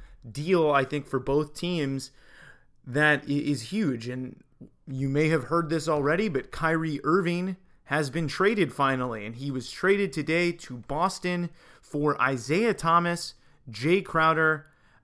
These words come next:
Ante Zizic, and Brooklyn's two thousand eighteen first-round pick. Unprotected, that pick is. So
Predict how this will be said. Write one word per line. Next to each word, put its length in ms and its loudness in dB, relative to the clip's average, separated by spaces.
Ante 420 2
Zizic, 640 -4
and 380 -2
Brooklyn's 920 -2
two 200 -12
thousand 480 0
eighteen 500 -6
first-round 760 -2
pick. 400 -2
Unprotected, 800 0
that 240 -2
pick 240 -4
is. 220 -4
So 360 0